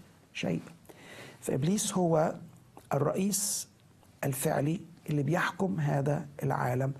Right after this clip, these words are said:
بالانتخاب. الش-، العالم انتخبه، ولأنه هو شرير الشر بيسود العالم، ولأنه ظالم الظلم يسود العالم، ولأنه فاسد الفساد يسود العالم.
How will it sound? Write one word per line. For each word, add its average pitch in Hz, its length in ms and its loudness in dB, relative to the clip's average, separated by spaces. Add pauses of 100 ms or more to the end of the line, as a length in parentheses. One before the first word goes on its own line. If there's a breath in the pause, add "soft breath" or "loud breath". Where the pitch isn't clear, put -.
(220 loud breath)
بالانتخاب. 156 1200 0 (200)
الش-، - 420 -4
العالم 226 640 2 (360 loud breath)
انتخبه، 143 640 0 (720 loud breath)
ولأنه 220 340 6
هو 311 160 6
شرير 170 720 4 (280 loud breath)
الشر 202 420 2
بيسود 165 320 2
العالم، 170 340 0 (880 loud breath)
ولأنه 214 300 4
ظالم 240 680 4
الظلم 156 440 4
يسود 143 300 0
العالم، 143 420 0 (380 loud breath)
ولأنه 226 280 4
فاسد 254 640 4
الفساد 175 500 2
يسود 190 300 2
العالم. 196 460 4